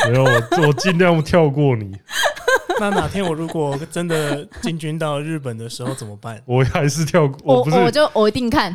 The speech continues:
Speaker 1: 我会，我会一边看的时候，然后你，
Speaker 2: 一边跳过。
Speaker 1: 啊，你出现的跳过。
Speaker 3: <laughs> 等下，
Speaker 1: 我真的，
Speaker 3: 你是说包含他全身器官吗？
Speaker 1: 不是，他器官我可能会看，可是他出现他人的时候，我就会跳过。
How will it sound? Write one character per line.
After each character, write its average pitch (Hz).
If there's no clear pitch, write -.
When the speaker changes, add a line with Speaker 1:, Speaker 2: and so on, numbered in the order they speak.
Speaker 1:
我 139
会， 202
我 156
会 202
一 196
边 180
看 180
的 143
时 131
候， 147
然 127
后 139
你， -
Speaker 2:
一 -
边 131
跳 -
过。 160
Speaker 1:
啊， 143
你 139
出 160
现 156
的 135
跳 135
过。 131
Speaker 3:
<laughs> 107
等 127
下， 403
Speaker 1:
我 -
真 -
的， -
Speaker 3:
你 339
是 427
说 440
包 415
含 330
他 370
全 247
身 277
器 247
官 190
吗？ 185
Speaker 1:
不 165
是， 220
他 220
器 214
官 185
我 151
可 156
能 117
会 147
看， 143
可 117
是 131
他 151
出 156
现 151
他 143
人 113
的 104
时 110
候， 117
我 95
就 104
会 107
跳 98
过。 87